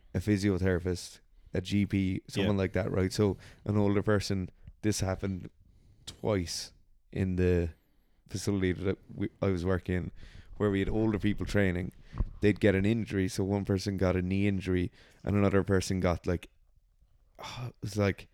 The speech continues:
Speaker 1: a shoulder but kind of down into his lat injury.
Speaker 2: Yeah.
Speaker 1: Went to a physiotherapist. The first thing the physiotherapist said was, "Stop training straight away."
Speaker 2: Oh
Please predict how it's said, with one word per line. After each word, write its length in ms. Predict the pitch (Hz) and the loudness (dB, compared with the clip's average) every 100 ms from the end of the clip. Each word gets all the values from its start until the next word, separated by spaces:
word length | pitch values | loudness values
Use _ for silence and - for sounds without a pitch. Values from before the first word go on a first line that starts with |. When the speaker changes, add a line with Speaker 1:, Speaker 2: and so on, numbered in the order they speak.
| _ - - _ - - | _ -20 -20 _ -16 -4
Speaker 1:
a 80 | 90 | -2
shoulder 800 | - 113 113 110 107 101 98 85 | 0 4 6 6 6 6 4 2
but 180 | 95 - | -4 -6
kind 320 | 90 107 104 98 | -2 0 2 2
of 80 | |
down 260 | 90 101 98 | 2 4 4
into 220 | 98 92 | 0 2
his 160 | 98 92 | 2 4
lat 300 | 98 95 104 | 2 2 2
injury. 480 | 101 98 101 120 147 - | 0 2 0 0 -4 -16
Speaker 2:
Yeah. 120 | 95 92 - _ | -20 -20 -20 _
Speaker 1:
Went 220 | - 104 101 | 0 2 4
to 80 | 107 | 0
a 40 | |
physiotherapist. 920 | 95 107 104 95 101 98 95 90 - - | 2 2 2 2 2 2 2 0 -2 -18
The 60 | - | -6
first 260 | 107 107 | 0 0
thing 140 | - 98 | 2 0
the 80 | 90 | 0
physiotherapist 640 | 101 92 90 92 90 92 | 0 0 2 2 2 -2
said 220 | - 92 | 0 2
was, 320 | 87 90 85 - _ _ _ | 2 0 -2 -8 _ _ _
"Stop 480 | - - 98 87 - | -14 0 4 4 0
training 400 | - 95 85 80 | 0 2 2 -2
straight 300 | - 90 85 | -2 2 2
away." 300 | 80 71 58 | 2 0 -4
Speaker 2:
Oh 160 | - | -10